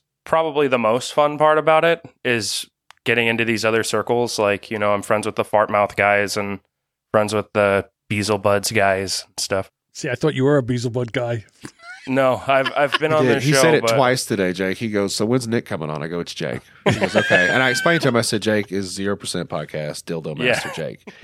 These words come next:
Speaker 3: And then not two fucking sentences later, he goes, "Wait, am I confused? Is he's the host of the Beezle Buds podcast, right?" And I go,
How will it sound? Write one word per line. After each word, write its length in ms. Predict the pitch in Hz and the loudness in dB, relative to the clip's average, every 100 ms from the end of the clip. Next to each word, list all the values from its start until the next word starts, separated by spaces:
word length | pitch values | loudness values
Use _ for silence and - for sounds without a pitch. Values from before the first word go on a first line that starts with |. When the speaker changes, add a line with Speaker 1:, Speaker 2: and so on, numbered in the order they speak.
| 190 - | -12 -2
Speaker 3:
And 200 | 120 131 | 0 2
then 260 | 127 131 127 | 2 2 2
not 300 | 127 123 - | 2 0 -2
two 180 | 165 | -4
fucking 340 | 151 165 - 151 | 0 -2 -2 -2
sentences 440 | 156 151 143 127 | -2 -2 -4 -2
later, 300 | 123 131 117 | 0 2 0
he 120 | 110 | -2
goes, 340 | 131 98 85 - _ _ _ _ _ _ _ | -4 -4 -4 -10 _ _ _ _ _ _ _
"Wait, 180 | 196 185 | 2 2
am 100 | 180 | 4
I 140 | 214 - | 2 2
confused? 540 | 262 202 214 220 190 | -2 0 2 2 2
Is 140 | 180 | 0
he's 160 | 196 196 | 0 2
the 100 | 185 | 2
host 260 | 185 190 196 | 2 2 0
of 60 | |
the 60 | 175 | -2
Beezle 400 | 214 226 180 135 | 0 2 2 2
Buds 260 | 123 113 | 2 0
podcast, 600 | - 123 110 - 113 107 | -2 -2 -2 -2 -4 -2
right?" 300 | 127 139 185 | 0 2 2
And 100 | 127 127 | 0 -4
I 100 | 120 | -4
go, 320 | 117 113 | -6 -6